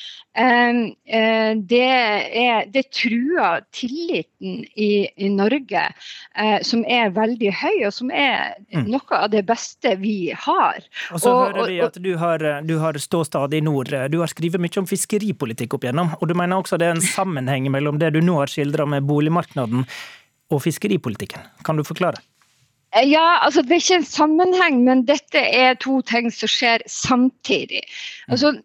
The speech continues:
Speaker 1: Norge er ni-, verdens niende største fiskerinasjon uten laks. Og derfor så er fiskerettigheter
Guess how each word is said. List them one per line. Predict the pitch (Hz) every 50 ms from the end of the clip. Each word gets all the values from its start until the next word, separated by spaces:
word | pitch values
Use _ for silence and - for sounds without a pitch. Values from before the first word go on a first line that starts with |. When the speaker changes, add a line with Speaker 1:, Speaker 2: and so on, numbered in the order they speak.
| -
Speaker 1:
Norge | 202 240 254 262 277 294 311 320 269 285 254 220 - - -
er | 202 220 226 220 - _ - 208
ni-, | 226 233 240 247 254 262 262 269 - - -
verdens | 208 233 247 269 220 196 208 202 196 - - - _ -
niende | 202 202 208 220 220 233 254 262 240 220 190 185 185 180 -
største | - - - 214 - - - - 220
fiskerinasjon | - - 190 208 - - 190 185 190 185 185 190 190 180 - - 190 165 - _ _ _ -
uten | 190 190 - - - 165 143 143
laks. | 123 - - - - - - - -
Og | - 233 226
derfor | 277 277 - 330 285
så | - - 285 - -
er | - 202 214 214 226 220 - -
fiskerettigheter | - - 233 - - - - 262 254 277 - _ - 294 262 269 262 262 - _ - 190 185 180 -